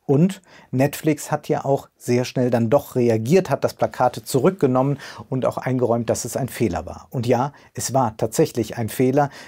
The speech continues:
dieses Bild ohne seinen Kontext zu Marketingzwecken einzusetzen, denn das ist überhaupt nicht die Botschaft des Films, die da präsentiert wird. Aber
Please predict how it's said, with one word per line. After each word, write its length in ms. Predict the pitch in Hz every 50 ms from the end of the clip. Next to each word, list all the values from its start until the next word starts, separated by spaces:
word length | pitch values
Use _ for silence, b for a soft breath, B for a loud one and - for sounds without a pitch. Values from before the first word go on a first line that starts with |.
| B B _ -
dieses 400 | 156 170 170 139 156 143 - -
Bild 360 | - 131 139 143 151 - -
ohne 400 | - 131 131 147 143 139 143 135
seinen 360 | 120 135 123 123 127 120 113
Kontext 540 | - - 139 147 143 - 131 120 - - -
zu 120 | - - 117
Marketingzwecken 960 | 110 110 113 113 - 113 - - 127 120 - - - 113 110 - - 131 - -
einzusetzen, 800 | 131 123 139 139 - - 107 107 110 95 - - - 139 135 B B B B B -
denn 300 | 120 120 123 123 123 - -
das 300 | - - 117 110 - -
ist 340 | - - 127 - - - - _ _ _
überhaupt 500 | - 175 196 160 131 113 117 113 - -
nicht 240 | 127 127 123 - -
die 100 | 131 120
Botschaft 720 | 104 104 123 120 143 147 147 - - 135 120 - - B B B B -
des 160 | 123 - -
Films, 300 | - 156 139 127 110 -
die 120 | - 107
da 280 | 101 - 92 87 87 B B B B B
präsentiert 800 | - - 120 110 95 98 92 87 - - - 107 92 - - -
wird. 320 | - 85 - - - - B B B B B B B B -
Aber 400 | - 131 143 156 165 165 160 -